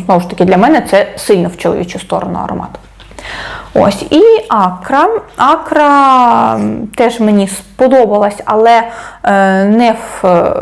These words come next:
фавориті. І флакон я взяла всліпу флакон Акри, а потім ще добрала, е, семпли. І ось Акра в мене флакон тепер невеличкий стоїть. І я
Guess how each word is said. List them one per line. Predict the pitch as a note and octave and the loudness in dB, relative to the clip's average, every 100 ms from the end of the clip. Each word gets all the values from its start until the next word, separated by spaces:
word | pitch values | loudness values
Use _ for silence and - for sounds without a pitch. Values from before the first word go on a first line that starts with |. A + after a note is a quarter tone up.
| - - - | -8 -14 -4
фавориті. | G3+ G3+ C#4+ G#4+ - G4+ | 0 4 4 2 2 0
І | - C#4+ D4 D4 | 0 0 0 0
флакон | C#4+ - C4+ D4+ C#4+ | -2 -2 0 2 2
я | C4 A#3+ | 4 2
взяла | G#3 G3+ B3 A#3 | 2 2 4 2
всліпу | A#3 - A#3+ A3 | 0 -4 -4 -4
флакон | G#3+ C4+ D4 A#4 C5 - - | -2 -2 0 -2 -2 -10 -6
Акри, | - B3+ C4 G#3+ | -2 -2 0 0
а | G#3+ | 2
потім | - F4 B3 | -2 -2 -4
ще | - C4+ | 0 -2
добрала, | A3 G3+ G3+ A#3 A#3+ B3 - - - | 0 0 2 2 2 0 -6 -18 -6
е, | G3 F#3+ F#3 F3 F3+ - | -2 0 0 -2 -2 0
семпли. | A#3+ A3 F3 - - - - | 0 2 0 -2 -8 -18 -6
І | G#3 A#3 B3+ B3+ - | 0 2 2 2 2
ось | F#3 F3 - - - - | 0 0 -4 -6 -8 -4
Акра | A3 A3 A3+ | -4 0 0
в | G#3 | 2
мене | G3 | 2
флакон | G3+ A3+ A3 G3 | 2 0 2 0
тепер | F#3+ F#3+ F#3+ - - | 0 0 -2 -4 -4
невеличкий | G#3 G3 F3+ - G3 | 0 0 0 -4 -10
стоїть. | - B3+ C#4+ G#4+ D4 | -6 0 2 2 2
І | |
я | A3+ A#3+ | 2 2